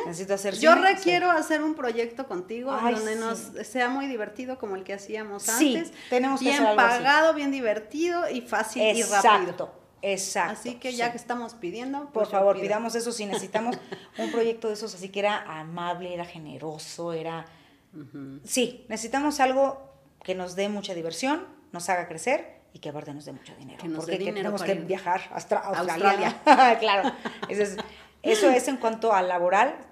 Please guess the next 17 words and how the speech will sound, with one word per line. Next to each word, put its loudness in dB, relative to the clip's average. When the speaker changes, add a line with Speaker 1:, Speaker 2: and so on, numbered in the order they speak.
Speaker 1:
ocupo, -2
sí, -12
más, -10
más -16
cosas, -12
ne-, -12
necesito -14
más -12
personajes, -18
necesito -12
personajes -14
complicados, -10
personajes -10
no 0
tridimensionales, -2
<laughs> -10
sino -4